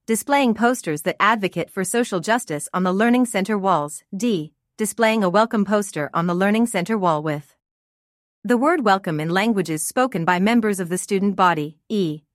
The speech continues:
Asking questions of P O C like, "What do I need to know? How can I help? And what can we do together?" Ludima and Johnson, twenty twenty, Don't Be Paternalistic, section F. Taking time to read books and watch videos on racial topics,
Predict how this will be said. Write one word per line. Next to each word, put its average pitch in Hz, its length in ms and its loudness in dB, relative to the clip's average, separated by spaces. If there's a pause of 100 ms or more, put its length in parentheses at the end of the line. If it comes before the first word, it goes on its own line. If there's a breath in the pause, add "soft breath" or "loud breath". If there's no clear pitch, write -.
Asking 220 380 0
questions 202 500 0
of 156 80 -12
P 220 180 0
O - 60 0
C 196 360 -4
like, 202 220 0
"What 269 240 0
do 302 140 0
I 262 80 2
need 196 220 0
to 220 80 -4
know? 196 360 2 (160)
How 269 160 4
can 262 160 2
I 240 60 4
help? 226 340 0 (160)
And 185 160 -2
what 185 220 0
can 240 100 2
we 240 120 4
do 196 180 0
together?" 165 520 -2 (880)
Ludima 254 380 2
and 196 180 0
Johnson, 185 640 -2
twenty 254 300 0
twenty, 175 520 -2 (240)
Don't 269 240 2
Be 202 140 -2
Paternalistic, 214 680 0
section 165 540 -4 (140)
F. 190 340 0 (180)
Taking 285 360 2
time 196 320 2
to 196 100 -4
read 196 260 0
books 220 280 -2
and 208 100 0
watch 196 240 2
videos 196 460 0
on 170 160 -2
racial 196 300 -2
topics, 202 580 -2